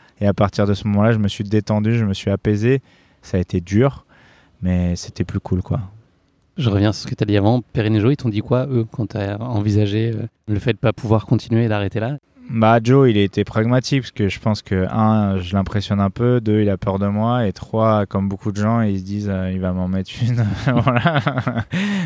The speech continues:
Speaker 1: Mais, euh, non, non, non, il, lui, il respectait, et non, il, je sais même pas si je lui ai dit à lui, mais j'ai dit à Perrine, euh, j'ai dit, Ah, je pense que faut, faut,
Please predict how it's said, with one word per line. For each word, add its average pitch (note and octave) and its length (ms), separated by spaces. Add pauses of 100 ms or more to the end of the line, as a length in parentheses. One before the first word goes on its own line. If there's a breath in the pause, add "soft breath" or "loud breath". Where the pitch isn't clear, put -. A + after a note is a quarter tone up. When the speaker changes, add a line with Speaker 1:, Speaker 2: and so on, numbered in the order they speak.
(120)
Speaker 1:
Mais, G#2+ 220
euh, G2 400
non, B2 340
non, A#2+ 300
non, A2 180
il, F2 480 (420 loud breath)
lui, G2+ 200
il G2+ 60
respectait, G2+ 760
et F#2+ 60
non, A2+ 240
il, G2 400
je F2+ 40
sais - 200
même G#2+ 140
pas B2 120
si A2 160
je F#2 80
lui G2 120
ai - 20
dit G2 140
à G#2+ 40
lui, A#2+ 220
mais G#2+ 100
j'ai F#2 160
dit F#2 160
à F#2 60
Perrine, G2 400
euh, F2 180 (560 loud breath)
j'ai - 140
dit, F2+ 160
Ah, G#2 160
je - 100
pense - 240
que F#2 280
faut, F#2 360
faut, F#2+ 240